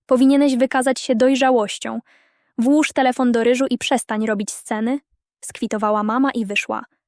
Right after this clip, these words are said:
Do ryżu. Tomek pomyślał z ironią,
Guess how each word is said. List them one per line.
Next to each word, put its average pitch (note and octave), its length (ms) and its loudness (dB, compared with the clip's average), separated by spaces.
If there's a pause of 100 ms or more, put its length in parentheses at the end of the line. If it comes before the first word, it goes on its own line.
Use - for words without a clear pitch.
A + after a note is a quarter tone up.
(340)
Do A3+ 200 4
ryżu. G#3+ 400 -2 (600)
Tomek F#4+ 300 -2
pomyślał C4+ 480 2
z - 40 -8 (100)
ironią, C#4 580 2